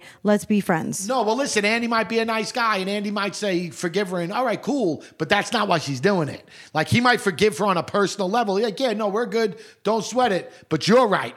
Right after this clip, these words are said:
Speaker 2: We're not working together anymore. You know what I mean? And that's what she's looking for,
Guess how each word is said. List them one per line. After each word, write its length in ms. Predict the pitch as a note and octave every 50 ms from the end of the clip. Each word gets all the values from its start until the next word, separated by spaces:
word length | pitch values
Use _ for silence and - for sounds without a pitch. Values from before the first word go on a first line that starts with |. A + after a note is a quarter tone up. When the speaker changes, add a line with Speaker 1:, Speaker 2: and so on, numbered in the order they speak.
| -
Speaker 2:
We're 140 | D#3 E3+ A3+
not 180 | C#4 B3 G3+ F3
working 320 | F3+ G#3+ B3+ - - F#3
together 340 | F3 D#3+ D#3 D3+ C#3 C#3 C#3
anymore. 500 | C#3 C3+ C3 C3 B2 A2+ A2+ - - - -
You 140 | C3+ D3+ E3
know 80 | F3+
what 100 | F#3 F#3
I 80 | F#3 F3+
mean? 380 | F3+ F#3+ G3+ G#3+ A3+ A3+ A3+ - - - -
And 160 | - F3 E3 F3+
that's 240 | G#3 A#3+ G#3+ -
what 120 | F#3+ G3 -
she's 260 | - D#3+ D#3 C3+ A2+
looking 300 | A#2+ G#3 A3 G#3+ F3 D#3
for, 400 | B2+ - - B2 A2 G2+ - -